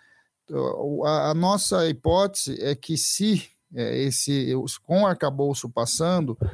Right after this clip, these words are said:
a gente vai levar um período muito mais longo do que a gente assistiu de reorganização do Estado brasileiro entre dois mil e três e dois mil e quinze. É, entre dois mil e três e dois mil e quinze, a gente viu um crescimento importante de políticas públicas,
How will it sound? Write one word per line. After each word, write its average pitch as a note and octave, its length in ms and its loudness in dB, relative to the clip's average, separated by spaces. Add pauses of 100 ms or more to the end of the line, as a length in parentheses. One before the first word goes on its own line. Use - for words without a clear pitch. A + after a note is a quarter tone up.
(260)
a C3 100 -2
gente D#3 320 0
vai D#3+ 280 2
levar D#3 340 2
um E3+ 100 0
período E3 360 4
muito G#3 580 6
mais D3+ 240 0
longo C#3+ 500 -2 (320)
do D3 180 -2
que D#3 140 -2
a D3+ 60 6
gente D3+ 280 -2
assistiu E3 680 -2
de D#3 120 -4
reorganização D3+ 920 2
do C3+ 60 -6
Estado C3 340 -2
brasileiro C3+ 500 0
entre D#3 180 -6
dois D3+ 220 -2
mil D3+ 140 -2
e - 20 -6
três D3+ 380 0
e D#3+ 40 -10
dois D3+ 200 0
mil D#3+ 140 -2
e - 20 -8
quinze. B2 560 -4 (100)
É, B2+ 460 2
entre E3 140 -2
dois E3 180 2
mil D3 80 -2
e - 40 -10
três C#3 280 -2
e - 20 -6
dois C3 160 -2
mil C3 140 0
e A#2+ 40 -4
quinze, F3 360 0
a - 20 2
gente C#3 180 -4
viu D3+ 140 0
um D#3 140 -4
crescimento E3 640 0
importante C#3+ 520 -2
de C3+ 80 -10
políticas C3+ 540 -4
públicas, - 1120 -2